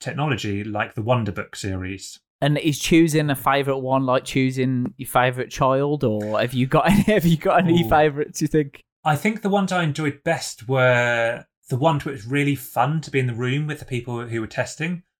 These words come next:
Speaker 1: Uh, one that springs to mind is there's a party game called That's You. In That's You, you had to, you had a group of four friends, and it would say, "Oh, okay, who would be the most likely person in your group to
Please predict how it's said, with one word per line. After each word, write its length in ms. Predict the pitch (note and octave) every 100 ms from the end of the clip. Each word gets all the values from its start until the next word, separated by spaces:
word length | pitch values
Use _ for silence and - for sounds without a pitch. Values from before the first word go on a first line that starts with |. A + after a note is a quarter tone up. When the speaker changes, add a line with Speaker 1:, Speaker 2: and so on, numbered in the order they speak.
| _
Speaker 1:
Uh, 160 | C#3+ C3+
one 160 | E3+
that 80 | F3
springs 300 | - D3+ C3
to 60 | C3
mind 420 | C#3 C3 B2 - -
is 440 | B2+ B2 A#2+ A2+
there's 180 | D3 A#2+
a 40 |
party 400 | B2 - E3 D3
game 260 | C#3+ A2 G#2+
called 280 | - G#2+ G2
That's 400 | B2+ - - -
You. 380 | A#2+ D3+ G#3+ G#3+ _ _ _ _ -
In 420 | D#3 D#3 D#3 C3+
That's 300 | D3+ D3+ -
You, 460 | D3 C3+ B2+ A#2 A#2
you 180 | - B2
had 180 | B2+ B2+
to, 720 | - - C3 A#2 A2+ A2 A#2 -
you 120 | D3+ B2
had 120 | B2
a 40 |
group 200 | C3+ F#3
of 100 | -
four 240 | - F3 C4
friends, 560 | A2+ G#2 A#2 B2 - _ _ _
and 140 | C3 C3
it 60 |
would 100 | C3+
say, 300 | - B2+ A#2
"Oh, 160 | C3 C#3
okay, 280 | C#3 A#2+ A2+
who 160 | B2+
would 140 | F3 E3
be 100 | C#3+
the 80 | B2+
most 300 | D#3 E3+ C3+
likely 420 | C#3 C#3+ - C#3
person 360 | C#3 B2+ B2+
in 40 | B2
your 120 | A#2
group 400 | G2 A#2 A2+ -
to 800 | - A#2+ G#2+ G#2+ G#2 G#2 G#2 G#2